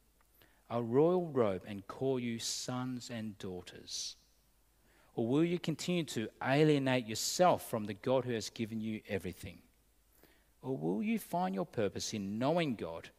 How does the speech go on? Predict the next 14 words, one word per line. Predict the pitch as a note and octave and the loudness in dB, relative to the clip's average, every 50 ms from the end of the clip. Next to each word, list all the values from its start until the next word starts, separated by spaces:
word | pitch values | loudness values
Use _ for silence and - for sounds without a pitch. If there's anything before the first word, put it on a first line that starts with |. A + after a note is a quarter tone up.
| _ - - - _ _ | _ -20 -20 -20 _ _
knowing | A#2 A#2 A2+ A2 G#2+ | 0 2 2 2 0
how | F2 - - D3 D#3+ E3+ | -2 0 4 6 6 8
much | F3 F3 E3+ E3 - | 8 6 4 2 2
he | - E3 | -2 -2
loves | D3 C#3+ D3 D#3 E3 E3 C#3 - - | 2 6 8 8 8 8 6 2 -4
you, | G#2 F2+ F2 - - - - - - _ _ | -8 -10 -10 -12 -18 -20 -20 -20 -20 _ _
and | B2 A#2 G#2 | -6 -4 -4
how | F#2 - - C#3+ C#3+ D3+ | -4 -2 -2 0 0 0
you | D3+ C#3 B2 | -2 -2 -2
can | - C3+ B2 A2 | -4 -4 -4 -4
delight | G2+ A2+ A2 G2+ A2 A#2 C3 C#3+ D#3+ D#3+ - - | -2 -2 -2 0 0 0 2 2 2 2 0 -2
in | - C#3+ B2 | -4 -4 -4
him | G2 C#3 C#3+ C#3 | -2 -2 -4 -4
for | - - A#2+ A2 | -2 -2 -2 -2